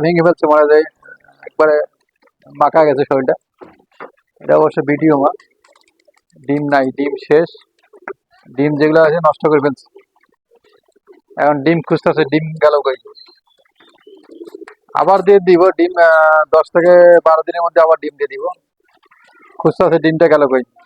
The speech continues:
যেহেতু ডিম নষ্ট করে ফেলছে, সেহেতু আবার নতুন করে ডিম দিবে। ঠিকমতো কবুতর বেডিং না হলে ডিমগুলো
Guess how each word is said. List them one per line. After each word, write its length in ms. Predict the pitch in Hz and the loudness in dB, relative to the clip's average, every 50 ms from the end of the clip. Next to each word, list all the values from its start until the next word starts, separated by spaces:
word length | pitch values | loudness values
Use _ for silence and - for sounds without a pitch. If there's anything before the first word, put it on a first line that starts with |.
| _ _ _ _ _ - _ _ _ _ 139 | _ _ _ _ _ -20 _ _ _ _ -6
যেহেতু 200 | 135 156 151 175 160 160 | -4 -2 -2 0 0 0
ডিম 100 | 170 170 160 165 | -2 0 0 -2
নষ্ট 160 | 151 - - 175 | -2 -2 -4 -4
করে 100 | 165 175 151 160 | -2 0 2 2
ফেলছে, 220 | 156 139 - 165 185 - - _ _ _ _ _ _ _ _ _ _ _ _ _ _ _ _ _ _ _ _ _ | 0 0 -2 -6 -6 -6 -12 _ _ _ _ _ _ _ _ _ _ _ _ _ _ _ _ _ _ _ _ _
সেহেতু 200 | - 147 139 - 151 151 | -8 -4 -2 0 0 2
আবার 160 | 151 160 165 156 156 151 156 | 2 0 0 -2 -2 -2 -2
নতুন 160 | 151 156 160 156 | -2 -2 -2 -2
করে 100 | 156 156 143 | -2 -4 -4
ডিম 120 | 151 147 143 139 | -4 -6 -6 -6
দিবে। 160 | 135 139 175 - - _ _ _ _ _ _ _ _ _ _ _ _ _ _ - _ _ _ _ _ _ _ _ _ _ _ _ _ _ _ - - _ _ _ _ - - - - - | -4 -4 -4 -4 -6 _ _ _ _ _ _ _ _ _ _ _ _ _ _ -20 _ _ _ _ _ _ _ _ _ _ _ _ _ _ _ -20 -20 _ _ _ _ -20 -20 -20 -20 -8
ঠিকমতো 420 | - 180 180 185 185 185 175 202 202 208 208 214 208 196 - _ 143 - - | -6 -4 -2 0 0 0 2 4 4 4 4 4 2 0 -2 _ -16 -4 -2
কবুতর 360 | 185 180 185 185 196 202 196 185 156 | 0 0 2 2 2 2 2 2 0
বেডিং 220 | 170 175 180 190 190 185 180 | 0 2 2 2 2 2 0
না 60 | 175 160 175 | 2 2 2
হলে 160 | 185 196 202 196 185 - _ _ _ _ | 2 2 2 2 0 0 _ _ _ _
ডিমগুলো 320 | 151 151 160 - - - | -6 -6 -6 -4 -4 0